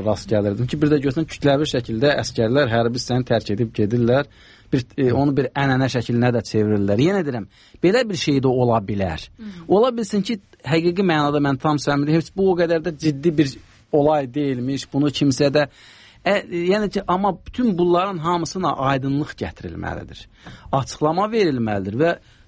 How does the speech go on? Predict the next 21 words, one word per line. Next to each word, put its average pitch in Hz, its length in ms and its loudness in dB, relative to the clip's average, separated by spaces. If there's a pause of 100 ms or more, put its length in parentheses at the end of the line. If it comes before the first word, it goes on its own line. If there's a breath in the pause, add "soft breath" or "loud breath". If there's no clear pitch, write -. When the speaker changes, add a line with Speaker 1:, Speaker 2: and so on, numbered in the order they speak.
(140)
Speaker 1:
bunun 202 260 2
da 175 140 0
bir 170 100 0
müddəti 160 460 0
olmalıdır. 123 560 2
Üç - 160 -4
gün, 139 180 4
beş, 147 220 2
Seyfəli 180 400 2
poligonunda 165 560 0
hadisə 156 420 -2
baş 147 220 -2
verdi, 147 400 0
indiyə 147 320 4
qədər 143 240 0
uzanır, 135 480 2
tədqiqat 135 480 2
aparılır. 120 460 0 (360 loud breath)
Nədir, 143 300 2
səbəb 143 480 -2
nədir? 131 320 0